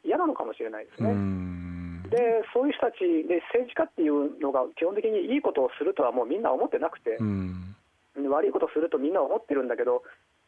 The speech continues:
Speaker 1: あの、だから政治家の人がいくら綺麗事を言ってもですね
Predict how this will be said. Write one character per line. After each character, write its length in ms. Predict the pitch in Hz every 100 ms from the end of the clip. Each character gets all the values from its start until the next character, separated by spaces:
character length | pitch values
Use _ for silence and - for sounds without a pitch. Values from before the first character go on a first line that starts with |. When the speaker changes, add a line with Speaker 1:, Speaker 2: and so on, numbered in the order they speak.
| _ _
Speaker 1:
あ 140 | - 135
の、 320 | 131 127 135 - _
だ 80 | 175
か 60 |
ら 80 | 185
政 240 | 143 - 240
治 60 |
家 60 | 262
の 80 | 262
人 140 | 233
が 80 | 311
い 40 |
く 120 | 269
ら 120 | - 160
綺 140 | -
麗 140 | 147 147
事 180 | 143 143
を 60 |
言 80 | 139
っ 20 |
て 200 | - -
も 80 | 135
で 120 | 113
す 60 | -
ね 240 | 120 120